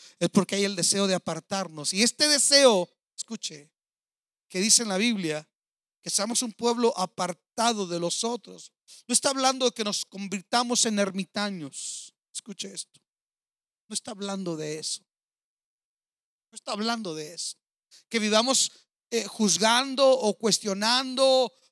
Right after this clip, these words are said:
o, o, o atacando a medio mundo. No está hablando de eso. Pero sí está hablando de eso, de esto otro, mire. Le voy a dar un ejemplo. Usted puede estar estos días de Navidad con su familia, los inconversos.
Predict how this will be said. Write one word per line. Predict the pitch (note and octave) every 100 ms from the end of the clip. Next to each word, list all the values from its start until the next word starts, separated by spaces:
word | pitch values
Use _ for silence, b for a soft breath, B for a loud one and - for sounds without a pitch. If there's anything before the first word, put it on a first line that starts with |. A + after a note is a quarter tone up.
| -
o, | G#3 A3+ A3 A3+
o, | G#3 G3+ G3+ G3 F#3+ - _ _ _ _ _ _
o | G#3
atacando | A3+ - G#3+ C#4+ D4+ A3+
a |
medio | F3+ F#3+ F#3
mundo. | F3+ E3+ E3+
No | B3+
está | -
hablando | C4+ C4 B3+ G3+
de | G#3
eso. | - - _ _ _ B B
Pero | A3+
sí | -
está | B3 B3+
hablando | A3 A3 A3 G3+
de | F3 E3+
eso, | - E3+ -
de | E3+ G3
esto | F#3 G3+
otro, | F#3+ G#3 F#3+ E3+
mire. | - - _ _ _ _ _ _ _
Le | F#3
voy | E3+ F#3
a |
dar | F3 D#3+
un |
ejemplo. | D#3+ - F#3 E3+ - _ _ _ _ _ _ _ _ _ _ _ _ _ _ _ _ _ _ _ _ _ _ _
Usted | F3 A3
puede | F#3 G#3+ A3 A3 -
estar | F3+ - G3
estos | F#3 G3
días | F3 F#3+
de | F3+
Navidad | F3 E3 F3
con | F3+ D#3+
su | -
familia, | E3 D#3+ E3+ D#3+ C#3
los | C3+ C#3
inconversos. | D#3 C#3+ D#3 D3 D3+ - - - - - -